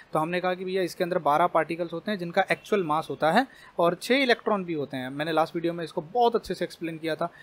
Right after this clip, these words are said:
रिलेटिव एटॉमिक मास नंबर वाले वीडियो में, आप उसको जरा एक बार ध्यान से देख लीजिएगा। तो हमने कहा था कि भाई देखो, इसके अंदर बारह पार्टिकल होते हैं, पर इलेक्ट्रॉन का मास तो नेग्लिजिबल होता है, तो हम उसको लेंगे नहीं। तो इतना जो म-, वजन है, वो इन बारह पार्टिकल्स की वजह से है।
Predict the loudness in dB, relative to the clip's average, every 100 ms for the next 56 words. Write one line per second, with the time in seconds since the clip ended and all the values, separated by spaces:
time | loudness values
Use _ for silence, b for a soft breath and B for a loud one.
0 | B 0 0 2 0 -2 -4 -6 -6 -2
1 | 0 0 -2 -2 -2 0 -2 -4 -2 -2
2 | 0 -2 -2 -6 -4 -4 -6 -6 -8 -12
3 | B B B B 2 4 6 4 4 0
4 | -2 -2 -2 -2 -4 0 4 4 4 2
5 | 0 -2 0 0 0 0 -2 -4 -2 0
6 | 0 -2 -4 -4 -2 -2 -2 2 4 2
7 | B B -4 -4 -2 -2 -2 -2 -2 -2
8 | -4 b _ -8 -2 0 2 2 2 2
9 | 2 0 0 -2 -2 0 4 6 6 4
10 | 0 -4 -4 -4 -4 -4 -6 -8 _